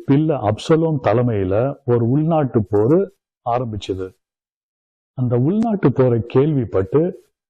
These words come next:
கிங் டேவிட் எருசலேமை விட்டு ஓடி போறான். ஓடி போறதுக்கு முன்னாடி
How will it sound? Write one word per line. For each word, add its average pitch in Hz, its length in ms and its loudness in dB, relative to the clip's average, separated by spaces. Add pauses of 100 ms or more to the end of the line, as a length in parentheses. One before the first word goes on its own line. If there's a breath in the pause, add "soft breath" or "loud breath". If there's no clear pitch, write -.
(460)
கிங் 170 280 0
டேவிட் 123 600 0 (140)
எருசலேமை 143 540 0
விட்டு 117 280 0
ஓடி 113 240 0
போறான். 98 400 -2 (760)
ஓடி 190 280 0
போறதுக்கு 131 500 -2
முன்னாடி 117 800 -2